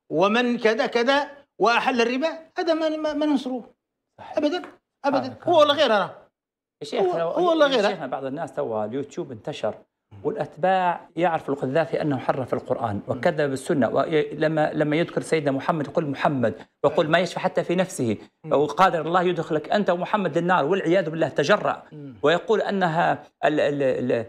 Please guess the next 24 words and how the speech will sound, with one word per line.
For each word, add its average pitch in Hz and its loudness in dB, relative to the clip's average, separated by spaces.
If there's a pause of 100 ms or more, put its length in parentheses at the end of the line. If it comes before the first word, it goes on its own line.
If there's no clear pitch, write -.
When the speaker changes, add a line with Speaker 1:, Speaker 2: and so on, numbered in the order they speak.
(280)
Speaker 2:
الاستسقاء 143 0
وال-، 143 0
وال-، 131 0 (260)
وال-، 139 2
والاستخارة 170 0
هذه 160 0
زندقة 151 2
وهذا 139 0
كذب 160 2
ودجل 147 2
وكذا، 147 0 (340)
ويقول 165 0
حجاب 170 0
من 165 -2
الشيطان 156 2
وقل 147 0
ليس 185 0
من 180 0
القرآن، 180 0
وهو 196 4
ي-، 214 0
Speaker 1:
واستهزأ 180 0
بالطائفين. 170 -2
Speaker 2:
و-، 143 0